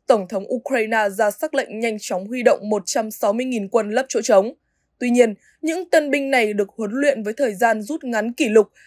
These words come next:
và đưa ra ngay chiến trường. Kết quả là họ nhanh chóng bị tổn thất. Đằng sau những vấn đề nghiêm trọng này là sự quản lý hỗn loạn,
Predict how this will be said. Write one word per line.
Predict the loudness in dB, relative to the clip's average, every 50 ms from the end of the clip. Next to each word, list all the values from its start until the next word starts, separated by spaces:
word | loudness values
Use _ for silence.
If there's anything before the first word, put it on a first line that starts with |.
| _ _ 4
và | 4 4
đưa | 6 6 6 6
ra | 6 6 2 0
ngay | 0 0 0 -2 -2
chiến | -2 -4 -6 -2
trường. | 4 6 6 6 4 2 _ _ _ _ _ _ _
Kết | -6 -4 0
quả | 4 6 6 6
là | 4 2
họ | 0 -2 -4 -6 -4 -4
nhanh | -4 -4 -4 -4
chóng | -4 -4 -4 -4 -4 -6
bị | -8 -8 -6
tổn | -6 -4 0
thất. | 0 0 0 -2 _ _ _ _ _ _ _ 0
Đằng | 2 2 2 2
sau | 4 4 4 4
những | 2 -2 -2
vấn | -2 -2 2 4
đề | 6 6 4
nghiêm | 4 0 -4 -4 -4 -2
trọng | -4 -4 -2 -2
này | -2 -2 -2 -2 -4 _
là | -2 -2 -2
sự | -2 -2 -8 -6 0
quản | 2 2 2 2 0
lý | -6 -6 -8 -6
hỗn | -2 0 0 2
loạn, | 2 2 0 0